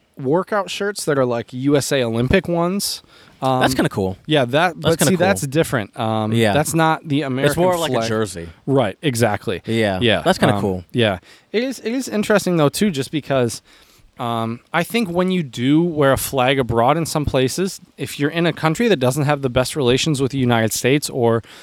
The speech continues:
Speaker 1: agrees with our
Speaker 2: Yeah.
Speaker 1: government or way of life or our culture, you are putting a target on your back, I think,
Speaker 2: Yeah.
Speaker 1: a little bit.
Speaker 2: Yeah.
Speaker 1: Um,
Speaker 2: That's true.
Speaker 1: Yeah.
Speaker 2: Um, you know, another one, speaking of p-, hooking these flags up to people's cars and stuff
Speaker 1: Mm-hmm.
Speaker 2: and really bastardizing the flag, um,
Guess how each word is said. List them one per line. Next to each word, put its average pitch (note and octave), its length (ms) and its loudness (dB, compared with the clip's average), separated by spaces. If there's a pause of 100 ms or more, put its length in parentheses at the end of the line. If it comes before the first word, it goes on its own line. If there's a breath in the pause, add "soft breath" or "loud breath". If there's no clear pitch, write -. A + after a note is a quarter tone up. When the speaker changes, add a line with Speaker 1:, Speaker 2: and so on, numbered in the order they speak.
(280 loud breath)
Speaker 1:
agrees B2 560 0
with A#2 420 0
our A#2 280 0
Speaker 2:
Yeah. A2 60 0
Speaker 1:
government F#3+ 340 2
or F3+ 160 4
way C#3+ 160 4
of B2+ 100 0
life C3+ 300 2
or D#3 60 2
our A#2+ 100 0
culture, F#3 340 -2
you C#3 380 -2
are D#3+ 240 -2
putting F#3 320 0
a F3 40 0
target G3 320 -2
on G#2 120 -4
your F#2+ 80 -6
back, E2 240 -6
I F#2 40 -4
think, G#2+ 120 2
Speaker 2:
Yeah. F#2+ 140 2
Speaker 1:
a - 20 -2
little E2+ 140 -4
bit. D#2 360 -10
Speaker 2:
Yeah. G2+ 320 2
Speaker 1:
Um, F2+ 460 -6 (560 soft breath)
Speaker 2:
That's D3+ 160 4
true. G#2 300 -4 (480)
Speaker 1:
Yeah. C3+ 340 0
Speaker 2:
Um, B2+ 180 -2
you C#3+ 100 0
know, D3+ 140 0
another D3 240 0
one, E3+ 120 0
speaking C#3 360 -2
of G#2+ 400 -4
p-, - 140 -8
hooking A#2 340 0
these G#2 160 -2
flags G#2+ 280 2
up G#2 100 0
to - 100 -4
people's G2+ 260 -2
cars G2+ 300 2
and G2+ 100 -4
stuff G#2+ 140 2
Speaker 1:
Mm-hmm. - 80 2
Speaker 2:
and G2+ 80 0
really G2+ 160 0
bastardizing G2 720 0
the F#2 60 -4
flag, F#2+ 560 2 (600 loud breath)
um, C3 600 2